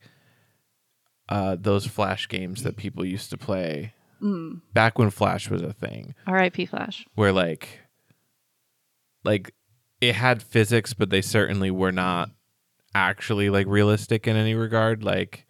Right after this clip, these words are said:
Speaker 2: So because Gorillas is my inspo here, I'm gonna say real physics, 'cause in Gorillas, you do use real physics.
Speaker 1: Oh, okay. There's velocities, masses, accelerations,
Speaker 2: Most-
Speaker 1: angles.
Speaker 2: mostly just, like, velocity and angles in that game.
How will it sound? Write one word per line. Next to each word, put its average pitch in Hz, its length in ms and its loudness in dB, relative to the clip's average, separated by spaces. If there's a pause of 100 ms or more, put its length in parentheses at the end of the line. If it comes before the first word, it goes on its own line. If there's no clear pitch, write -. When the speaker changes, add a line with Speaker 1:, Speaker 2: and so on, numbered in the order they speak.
Speaker 2:
So 226 200 2
because 269 420 2
Gorillas 175 720 2
is 170 220 -6
my 170 160 -2
inspo 180 540 -2
here, 202 460 -4 (240)
I'm 180 140 0
gonna 196 200 2
say 196 200 0
real 165 260 -2
physics, - 500 -8
'cause 180 180 -2
in 180 120 -2
Gorillas, 185 680 2
you 170 120 -8
do 165 160 -8
use 156 360 -6
real 170 200 -8
physics. - 580 -20
Speaker 1:
Oh, 110 400 4 (160)
okay. 90 240 2
There's 92 280 2
velocities, 95 1120 -2
masses, 92 1080 -4
accelerations, 90 1300 -8
Speaker 2:
Most- 214 260 2
Speaker 1:
angles. 92 720 -8
Speaker 2:
mostly 247 340 2
just, 202 240 -4
like, 185 160 -4
velocity 170 540 -4
and 151 80 -6
angles - 460 -10
in 180 100 -8
that - 220 -12
game. - 260 -16